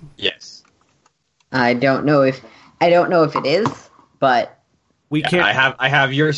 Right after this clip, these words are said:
Speaker 1: I have your, your, your light set is visible
Speaker 2: Okay.
Speaker 1: to everyone.
Speaker 3: Yeah,
Speaker 1: so.
Speaker 3: we, we couldn't tell anyways because all of us have dark, 'cause the other three of us have dark vision. <laughs>
Speaker 1: Well, no, it's still, it's, they. You only have,
Speaker 2: You
Speaker 1: like,
Speaker 2: have
Speaker 1: dark vision
Speaker 2: more
Speaker 1: just
Speaker 2: dark
Speaker 1: means that you
Speaker 2: vision
Speaker 1: see.
Speaker 2: than
Speaker 1: Yeah,
Speaker 2: most.
Speaker 3: That's
Speaker 1: you
Speaker 3: right.
Speaker 1: have, you have better dark vision.
Speaker 3: That's right.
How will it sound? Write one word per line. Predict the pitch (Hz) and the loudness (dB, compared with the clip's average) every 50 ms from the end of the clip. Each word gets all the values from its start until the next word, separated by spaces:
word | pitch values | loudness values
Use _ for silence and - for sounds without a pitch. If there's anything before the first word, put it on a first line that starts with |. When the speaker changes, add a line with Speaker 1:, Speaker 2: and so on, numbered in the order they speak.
| - 139 | -2 -2
Speaker 1:
I | 143 | 0
have | 147 147 127 | 0 0 -2
your, | 127 143 143 139 - - - | -2 -2 -2 -2 -4 -8 -8
your, | 123 123 135 139 131 | -4 -2 0 0 0
your | 117 110 113 127 131 127 | -2 -2 -2 0 0 2
light | 127 120 120 120 120 104 - | 2 2 0 0 0 -2 -4
set | - 120 113 | -2 -2 -2
is | 107 101 | -2 -2
visible | 92 131 98 101 98 95 | -4 -4 -4 -4 -6 -4
Speaker 2:
Okay. | 98 | -2
Speaker 1:
to | 95 | -2
everyone. | 87 85 82 82 80 82 80 82 - - - | -4 -4 -4 -6 -6 -8 -8 -12 -14 -10 -6
Speaker 3:
Yeah, | 120 117 | -6 -4
Speaker 1:
so. | 117 139 151 147 170 | -4 -2 -2 -2 -2
Speaker 3:
we, | |
we | 175 170 175 175 | -2 -2 -4 -4
couldn't | - 202 190 175 165 147 | -4 -6 -8 -8 -8 -6
tell | - 156 165 156 156 | -2 -2 -2 -2 -2
anyways | 143 139 147 147 151 151 160 165 - | -4 -4 -2 0 0 0 0 0 -2
because | - 147 139 - 147 131 135 | -6 -8 -6 -4 -4 -4 -4
all | 127 127 131 | -4 -4 -4
of | 127 123 | -4 -6
us | 127 120 - | -8 -8 -10
have | 127 110 - | -12 -10 -10
dark, | 120 113 - - - | -10 -10 -10 -12 -14
'cause | - 139 135 131 - | -10 -8 -8 -8 -6
the | - 135 135 127 | -4 -4 -4 -4
other | 127 127 | -4 -6
three | - - 131 | -8 -8 -8
of | 120 | -8
us | 123 117 | -8 -8
have | - 127 117 | -10 -12 -12
dark | - 120 - - | -12 -14 -10 -8
vision. | 135 120 120 - - - - | -6 -6 -6 -6 -8 -12 -18
<laughs> | - - - - - 175 - 143 | -20 -20 -20 -14 -12 -6 -2 0
Speaker 1:
Well, | 151 143 135 131 135 139 | 0 2 2 0 0 0
no, | 131 123 113 110 | 0 2 2 2
it's | 113 120 131 139 - | 2 0 0 -2 -2
still, | - - 180 160 151 147 | -2 -2 0 0 0 0
it's, | 147 156 147 - - - - _ _ _ 127 | 0 -2 -2 -4 -10 -14 -14 _ _ _ -12
they. | 127 123 143 143 143 139 | -4 -2 0 0 -2 -2
You | 135 131 143 143 147 147 | -2 -2 0 0 0 0
only | 147 151 147 143 139 135 | 0 0 0 0 0 0
have, | 135 135 123 123 120 208 | 2 2 2 2 2 2
Speaker 2:
You | 254 277 | 0 0
Speaker 1:
like, | 277 254 220 | 2 0 0
Speaker 2:
have | 175 147 143 | -2 -4 -2
Speaker 1:
dark | 175 170 160 | -2 -2 0
vision | 160 165 165 170 | 0 0 0 2
Speaker 2:
more | 156 139 | 0 0
Speaker 1:
just | 135 | 0
Speaker 2:
dark | 131 123 147 | 0 -2 -2
Speaker 1:
means | 143 123 | -4 -6
that | - | -6
you | - - | -8 -6
Speaker 2:
vision | - - | -4 -2
Speaker 1:
see. | 147 123 117 | 0 0 0
Speaker 2:
than | 113 | 0
Speaker 1:
Yeah, | 104 95 | -2 -4
Speaker 2:
most. | - - | -6 -4
Speaker 3:
That's | 147 113 107 | -2 -2 -2
Speaker 1:
you | - | -2
Speaker 3:
right. | 131 - | 0 0
Speaker 1:
have, | 147 - - 123 | 0 -2 -2 -4
you | 156 170 | -4 -2
have | 147 - - _ _ _ _ _ | -2 -2 -4 _ _ _ _ _
better | - 143 120 110 104 | -4 -4 -4 -4 -4
dark | 101 101 95 - | -6 -8 -8 -8
vision. | 95 87 - 90 - | -10 -12 -12 -12 -14
Speaker 3:
That's | - - 117 | -14 -12 -10
right. | 110 104 - - | -10 -8 -10 -12